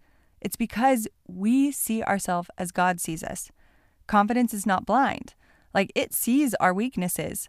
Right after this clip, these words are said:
but it's not like shame where it's like,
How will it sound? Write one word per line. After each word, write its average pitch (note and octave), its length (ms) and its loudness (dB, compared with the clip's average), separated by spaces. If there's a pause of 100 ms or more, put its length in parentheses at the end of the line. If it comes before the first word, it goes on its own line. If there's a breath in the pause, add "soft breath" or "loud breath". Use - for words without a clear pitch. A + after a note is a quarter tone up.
(140)
but G#3 120 2
it's G3+ 160 -6
not A3 340 4
like C#4+ 180 0
shame D4 400 2
where F#3 360 2
it's - 420 -6
like, F3 460 0